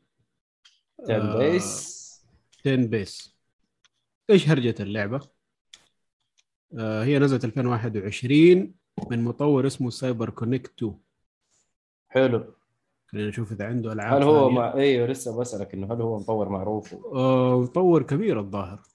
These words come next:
Speaker 2: عنده ألعاب
Speaker 1: أوكي.
Speaker 2: مرة كثير. اشتغل على ديمون سلاير، هذا الجديد، الفايتنج، أزورا زراث، ناروتو شيبودن.
Speaker 1: أوه، اشتغل
Speaker 2: نزل
Speaker 1: عليها.
Speaker 2: مضاربات.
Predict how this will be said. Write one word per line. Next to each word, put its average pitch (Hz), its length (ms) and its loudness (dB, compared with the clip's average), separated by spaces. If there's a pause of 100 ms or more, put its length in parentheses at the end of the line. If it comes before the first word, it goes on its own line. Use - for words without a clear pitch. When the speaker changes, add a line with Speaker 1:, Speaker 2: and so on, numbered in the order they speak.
(440)
Speaker 2:
عنده 135 240 0
ألعاب 139 160 4
Speaker 1:
أوكي. 196 120 6
Speaker 2:
مرة 131 100 0
كثير. 113 420 -10
اشتغل 127 280 -4
على 120 180 2
ديمون 127 260 2
سلاير، 127 520 -2
هذا 113 140 -6
الجديد، 113 440 -4
الفايتنج، 123 880 -6
أزورا 113 320 -4
زراث، 123 540 -2
ناروتو 117 380 -6
شيبودن. 123 460 -4
Speaker 1:
أوه، 156 520 6
اشتغل 175 480 6
Speaker 2:
نزل 127 140 8
Speaker 1:
عليها. 123 200 6
Speaker 2:
مضاربات. 123 640 0